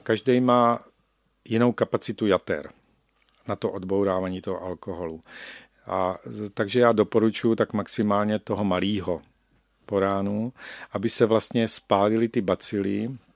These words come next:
co na ty, eh, sliznici vlastně přes noc narostou,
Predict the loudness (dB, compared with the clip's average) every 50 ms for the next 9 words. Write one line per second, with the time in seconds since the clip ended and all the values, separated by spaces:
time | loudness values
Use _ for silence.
0 | _ -14 -8 -4 -2 0 0 -2 -4 _ _ _ -20 -20 -20 -20 _ _ _ _
1 | _ -16 -12 -8 -8 -8 -4 -4 -4 -4 -4 -6 _ -20 -20 -18 -16 -14 -10 -10
2 | -8 -6 -4 -2 0 0 0 -2 -2 -4 -4 -4 -6 -4 -4 -6 -6 -8 -8 -8
3 | -8 -8 -10 -14 _ -2 0 2 2 2 2 -2 -4 -4 -4 -4 -4 -4 -2 -2
4 | -4 -4 -6 -4 0 0 2 2 0 -2